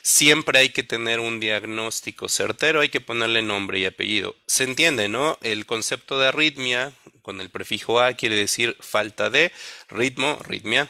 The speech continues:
eh, quiere decir falta de ritmo. Simplemente el corazón no lleva un ritmo, un control continuo de su frecuencia cardíaca.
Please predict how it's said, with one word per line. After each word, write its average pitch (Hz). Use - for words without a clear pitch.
eh, 95
quiere 98
decir 104
falta 95
de 90
ritmo. 95
Simplemente 120
el 113
corazón 113
no 107
lleva 98
un 98
ritmo, 104
un 98
control 98
continuo 120
de 87
su -
frecuencia -
cardíaca. 127